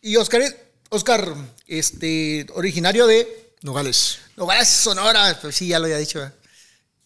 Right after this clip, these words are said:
Speaker 1: ¿Cómo fue que empezaste en, en la locura del boxeo, güey?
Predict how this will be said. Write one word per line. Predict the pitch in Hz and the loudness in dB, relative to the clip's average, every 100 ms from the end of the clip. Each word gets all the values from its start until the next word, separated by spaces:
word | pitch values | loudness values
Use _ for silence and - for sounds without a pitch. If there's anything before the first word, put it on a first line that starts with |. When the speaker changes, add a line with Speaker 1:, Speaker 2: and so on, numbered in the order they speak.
| 180 | -12
Speaker 1:
¿Cómo | 240 254 | -6 -4
fue | 202 240 | -2 -4
que | |
empezaste | 240 196 190 196 | -4 -6 -6 -6
en, | 214 180 170 | -6 -8 -10
en | 160 143 | -12 -10
la | 135 | -10
locura | 131 165 180 | -8 -6 -6
del | 160 | -8
boxeo, | - 160 | -8 -8
güey? | 160 | -8